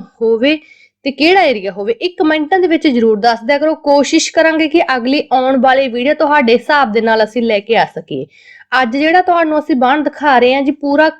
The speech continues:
ਘੈਂਟ ਇੱਕ ਨੰਬਰ ਸੌਦਾ ਇਹ। ਤੇਰਾਂ ਕਿੱਲੇ ਜ਼ਮੀਨ ਹੈ, ਦੋ ਸਬਮਰਸੀਬਲ ਮੋਟਰਾਂ, ਰਜਿਸਟਰੀ ਵਾਲਾ ਬਾਣ, ਸਾਰੀਆਂ ਫਸਲਾਂ ਹੁੰਦੀਆਂ ਨੇ। ਰੇਟ ਗਿਆਰਾਂ ਲੱਖ ਕਿੱਲੇ ਦਾ।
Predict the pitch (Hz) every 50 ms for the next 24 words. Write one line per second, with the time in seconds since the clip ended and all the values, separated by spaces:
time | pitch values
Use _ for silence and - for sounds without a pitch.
0 | - 311 302 269 247 247 247 240 262 - - 262 240 - _ - 277 254 254 240
1 | 233 233 220 240 233 247 247 - _ _ - 233 214 185 185 226 262 269 240 247
2 | 302 294 294 _ _ _ _ _ _ _ - 294 285 285 294 285 294 277 277 285
3 | 262 208 220 220 208 208 220 233 254 269 269 214 220 233 226 254 240 - 269 269
4 | 262 262 - 302 285 302 285 262 240 220 208 208 208 233 262 294 302 294 - -
5 | - - _ - 262 285 226 208 220 269 - - - - 302 320 302 262 285 285
6 | 285 277 220 190 220 214 226 262 302 339 370 370 370 - 320 277 277 311 370 381
7 | 392 359 294 320 311 - - - 262 233 254 233 214 226 214 208 175 - - _
8 | - - _ _ - 233 247 262 262 262 285 302 294 359 285 262 285 285 277 277
9 | 277 277 277 277 269 269 - 277 254 - 247 240 226 226 254 262 302 330 339